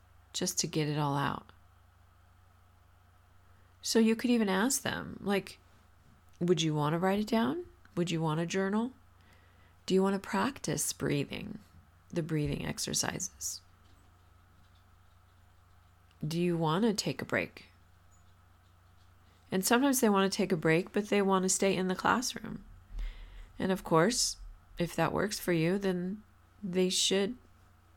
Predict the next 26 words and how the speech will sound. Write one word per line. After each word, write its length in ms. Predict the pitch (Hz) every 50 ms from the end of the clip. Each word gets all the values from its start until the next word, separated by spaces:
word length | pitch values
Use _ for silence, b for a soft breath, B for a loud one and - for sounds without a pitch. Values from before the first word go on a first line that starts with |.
| - - - -
that 240 | 165 180 175 - -
should 240 | - - 190 190 190
help 280 | - 220 - - -
them 360 | - - - - - - 175 -
to 120 | - 185
calm 280 | - - - 139 139 147
down. 260 | - - - - - - - - - - _ - - _ - - _ - - - - - - - - - _ - - b b b b b b b b b b b b b b b - - -
So 280 | - - 233 214 208
the 100 | 196 214
beginning 300 | 196 247 240 277 294 285
of 100 | 269 226
the 80 | 208 208
school, 600 | 214 - - 240 226 208 180 165 156 156 156 - -
I'm 180 | 185 180 175
sure 220 | 170 - - 196 190
you've 200 | 185 185 175 180
seen 540 | - - 180 175 170 165 160 160 160 - - - - - - - - - - - - - - - - - - - - - - - - - - - - - -
lots 380 | 180 196 202 196 196 196 -
of 100 | 180 156
different 340 | 147 170 160 - 170 160 -
<laughs> 0 |
emotions 800 | 165 170 160 156 156 147 156 160 - - 156 151 147 147 135 143
of 100 | 143 139
students 460 | - - - 147 147 147 147 147 -
coming 280 | - - 147 143 139 135
in. 300 | 139 - - - -